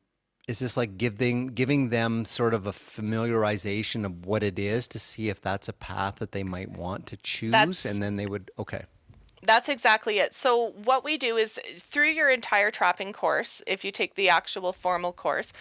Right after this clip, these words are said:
Speaker 2: skinning a beaver is a mandatory part of that course. You are going to be going through that.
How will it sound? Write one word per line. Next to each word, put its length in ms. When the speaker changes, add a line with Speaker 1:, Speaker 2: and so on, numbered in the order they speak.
Speaker 2:
skinning 400
a 60
beaver 420
is 360
a 60
mandatory 640
part 260
of 80
that 320
course. 380
You 240
are 420
going 320
to 100
be 440
going 260
through 240
that. 320